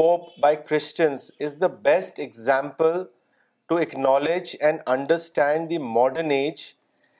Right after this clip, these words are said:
and replanning of the mission." مولانا صاحب، you mentioned it many times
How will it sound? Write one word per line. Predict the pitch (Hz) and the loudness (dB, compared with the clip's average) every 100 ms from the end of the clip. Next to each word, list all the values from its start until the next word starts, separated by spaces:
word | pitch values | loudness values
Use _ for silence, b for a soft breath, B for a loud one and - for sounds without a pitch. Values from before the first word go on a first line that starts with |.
| _ - | _ 2
and | 160 175 175 - | 2 2 -6 -12
replanning | 110 123 170 196 160 151 143 160 170 | -8 -2 -2 -2 0 2 2 0 0
of | - 143 151 - _ _ | 0 2 2 -4 _ _
the | 127 | -4
mission." | 127 131 - 127 87 _ _ _ _ _ _ _ - | -2 -2 0 -4 -4 _ _ _ _ _ _ _ 0
مولانا | 135 156 196 | 4 6 4
صاحب، | 208 196 202 | 4 4 4
you | 190 156 190 | 2 -2 0
mentioned | 143 143 165 - 196 185 | 2 2 0 -2 0 2
it | 190 139 127 | -2 -2 0
many | 151 185 165 | 2 0 2
times | 135 147 165 | 0 0 -2